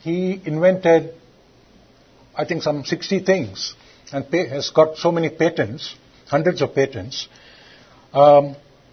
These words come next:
he popularized what is called the bed, bath, or the bus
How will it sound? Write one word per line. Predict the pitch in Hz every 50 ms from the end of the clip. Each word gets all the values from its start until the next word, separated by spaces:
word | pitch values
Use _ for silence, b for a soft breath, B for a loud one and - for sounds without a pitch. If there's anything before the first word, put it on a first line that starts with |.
| - - _ _ _ _ _ _ _ _ _ _ _ _ _ _ _ _ _ _ _ _ _ _ _ _ _ _ _ -
he | - 175 208 208 202
popularized | 202 - - 156 143 139 - 196 196 196 185 165 143 143 143 - -
what | 143 151 151
is | 143 -
called | - 165 160 151 135
the | 123 117
bed, | 107 110 135 170 185 180 151 - - - _ _ _ _ -
bath, | 120 123 131 151 165 160 - - - _ _ _ _ _ _ _
or | - 127 117
the | 120 107
bus | 98 127 143 139 - - - - - -